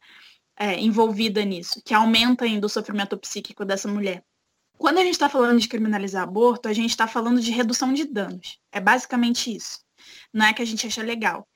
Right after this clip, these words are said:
É que a gente entende que a gente precisa pensar numa política pública que ajude a gente a salvar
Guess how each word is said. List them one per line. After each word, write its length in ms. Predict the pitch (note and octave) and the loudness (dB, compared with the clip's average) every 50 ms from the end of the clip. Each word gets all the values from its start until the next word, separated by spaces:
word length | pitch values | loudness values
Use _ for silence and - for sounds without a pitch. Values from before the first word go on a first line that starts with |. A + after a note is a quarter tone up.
| _ - - | _ -16 -8
É 120 | - G#3+ A3 | -4 -4 -2
que 80 | - | 0
a 40 | A#3+ | 0
gente 320 | A3+ A#3+ B3 B3 - - C4 | 2 2 2 0 0 0 -2
entende 720 | A#3+ A3+ A3 - B3+ B3+ B3 A#3 A3 G#3 F#3+ G3 G3+ - - | -2 -2 -2 0 0 0 2 0 -2 -4 -6 -8 -12 -12 -12
que 420 | - - C4+ C4 A#3+ G3+ G3 - _ _ _ _ _ _ _ - | -10 -6 -4 -2 -2 -4 -6 -10 _ _ _ _ _ _ _ -2
a 140 | - A3+ A3 | 0 0 0
gente 340 | G#3+ B3 B3+ C#4+ D4+ - - | 2 2 2 2 0 -2 -4
precisa 720 | - C4 B3 A3 A3 - - - A3+ A#3 A#3+ G#3 G#3+ G3+ | -4 -6 -6 -6 -8 -10 -12 -8 -6 -4 -4 -4 -4 -6
pensar 500 | - - A#3 A#3 A3+ A3+ - B3+ B3 D4+ | -6 -6 -6 -4 -4 -2 0 2 2 2
numa 180 | E4+ E4 D4 C#4 | 2 0 -2 -2
política 460 | - B3+ A#3+ A#3+ A3+ - - A#3+ G#3+ | -2 -2 -2 -2 -4 -6 -6 -8 -8
pública 460 | - - B3 A#3+ A3+ A3+ A3+ - A3+ | -8 -8 -8 -6 -4 -4 -6 -6 -8
que 140 | A3 - B3+ | -8 -4 -4
ajude 280 | A#3 A3+ A3 B3 A#3+ C4 | -4 -2 -2 -4 -2 -2
a 60 | B3 | 0
gente 220 | A3+ B3 A#3+ B3+ | 0 0 -2 -2
a 20 | A#3+ | -2
salvar 560 | - C4+ B3+ A#3+ G#3+ A3 G#3+ - - - | 0 0 0 2 4 4 4 2 2 -4